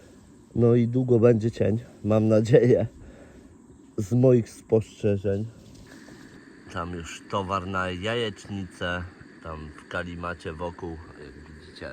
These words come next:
no nie chce mi się pokazywać z góry, e, gotuje się wywar. No i takie życie nasze, no,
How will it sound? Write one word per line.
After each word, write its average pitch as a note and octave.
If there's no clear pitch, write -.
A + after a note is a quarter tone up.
no G2+
nie G2
chce -
mi C#2
się -
pokazywać D2
z D#2+
góry, E2
e, D#2+
gotuje D#2+
się D2
wywar. D#2
No -
i D#3+
takie E3
życie D3
nasze, F2
no, E2